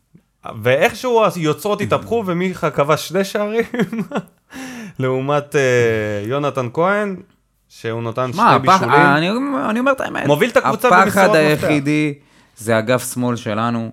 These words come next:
Speaker 2: שהוא אגף פרוץ, ואם אורן ביטון לא יעשה איזשהו... לא יודע מה, מהפך בשבוע הקרוב, ויגיע מאוד מוכן למשחק הזה, אנחנו יכולים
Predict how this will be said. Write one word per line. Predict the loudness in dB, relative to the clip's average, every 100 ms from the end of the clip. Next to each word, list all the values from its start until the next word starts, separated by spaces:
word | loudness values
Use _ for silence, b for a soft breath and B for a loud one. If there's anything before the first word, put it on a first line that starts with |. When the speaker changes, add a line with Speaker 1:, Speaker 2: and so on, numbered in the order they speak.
| -14
Speaker 2:
שהוא | -8 -6
אגף | -2 -4 -4
פרוץ, | -8 -8 -8 -10 -16 b b b b b b _ -10
ואם | -2 0 2 2 2 0 -2 -4 -2 0
אורן | 0 0
ביטון | -2 -2 0
לא | 2
יעשה | 2 0 -2 0 0 -2
איזשהו... | -6 -8 -10 -6 -6 -4 -8 -10 -16 _ _ _ _ _ _ _ _ -8
לא |
יודע | -4 -4
מה, | -4 -4
מהפך | -2 2 2 2 2 2 0 -8
בשבוע | -6 -4 -4 0 0
הקרוב, | 0 -4 -4 -2 -2 -4
ויגיע | -10 -4 -2 -2 -2 0 2 0 b b b b -2
מאוד | 2 4 4 2 0
מוכן | -4 -4 0 2 2
למשחק | 0 -2 -4 -4 -4 -2
הזה, | -4 -4
אנחנו | -2 -6 -6 -6 -4 -6
יכולים | -6 -6 -4 -4